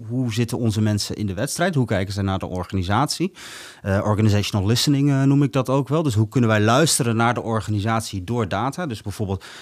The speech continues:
we hebben een onboarding, eh, programma. Mensen komen binnen, daar hebben we verschillende onboarding programma's voor. En aan het einde van een onboarding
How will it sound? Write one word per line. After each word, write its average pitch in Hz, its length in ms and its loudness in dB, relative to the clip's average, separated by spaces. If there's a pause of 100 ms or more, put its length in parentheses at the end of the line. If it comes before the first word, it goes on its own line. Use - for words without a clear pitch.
(100)
we 98 60 -4
hebben 92 180 0
een 101 100 -2
onboarding, 131 600 0
eh, 135 260 0
programma. 131 340 -6
Mensen 98 280 -4
komen 95 280 -4
binnen, 139 260 0
daar 95 120 -8
hebben 87 200 -10
we 82 60 -12
verschillende 101 400 -8
onboarding 113 400 -4
programma's 120 380 -6
voor. 123 120 -4
En 113 80 -2
aan 90 60 -6
het - 80 -12
einde 87 240 -8
van 101 160 -6
een 98 80 -6
onboarding 101 200 -6